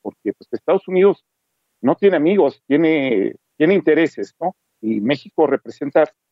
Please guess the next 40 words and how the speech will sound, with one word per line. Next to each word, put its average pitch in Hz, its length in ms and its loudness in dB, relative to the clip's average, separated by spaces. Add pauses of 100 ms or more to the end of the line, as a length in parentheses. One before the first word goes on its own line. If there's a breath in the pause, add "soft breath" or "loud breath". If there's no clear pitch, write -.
un 170 140 0
interés 143 340 -2
muy 143 160 0
importante. - 680 -6 (340)
Otra 170 260 0
de 175 60 4
las 135 180 0
ventajas, 135 560 -4
y 113 40 -18
que - 180 -6
hay 120 40 -6
que - 120 -4
reconocer, 127 640 -4 (640)
que 147 280 0 (380)
pese 143 360 0
a 127 120 0
la 120 120 0
estructura, 147 680 0
al 123 140 0
diseño 151 480 -2
de 117 140 0
nuestras, 98 520 -8 (540)
eh, 104 160 -12
finanzas 131 560 -2
públicas, 156 500 0
pues 104 140 -18
bueno, 156 320 -2 (420)
este, 98 380 -8
se - 200 -8
tiene 156 400 2
un, 151 380 2 (400)
se 131 80 2
va 127 80 2
a 139 60 -6
tener 156 300 0
un, 135 520 0 (460)
un 127 560 4
manejo 135 380 0
de 156 120 4
deuda 151 320 2